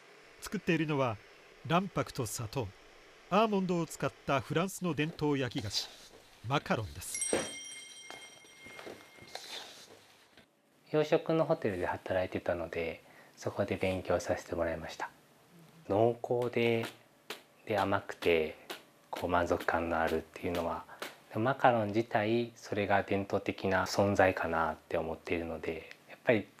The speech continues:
Speaker 2: 技術が必要なものっていうことで、やっぱ僕にしかできないことのうちの一つかな。
Speaker 1: アトリエが完成し、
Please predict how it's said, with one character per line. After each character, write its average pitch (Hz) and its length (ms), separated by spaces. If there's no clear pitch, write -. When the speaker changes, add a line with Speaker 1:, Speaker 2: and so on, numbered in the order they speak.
Speaker 2:
技 147 160
術 110 320
が 82 240
必 - 320
要 90 220
な 85 120
も 85 160
の 82 140
っ 80 60
て 85 80
い 78 60
う - 20
こ - 120
と 85 140
で、 78 380
や 95 100
っ - 40
ぱ - 20
僕 92 320
に 104 160
し - 140
か 87 140
で 90 140
き - 180
な 90 180
い 85 240
こ - 140
と 82 280
の 113 120
う 117 80
ち - 180
の 170 240
一 - 260
つ 82 340
か 85 140
な。 131 360
Speaker 1:
ア 151 120
ト 180 80
リ 196 160
エ 185 40
が 185 120
完 175 180
成 175 160
し、 151 300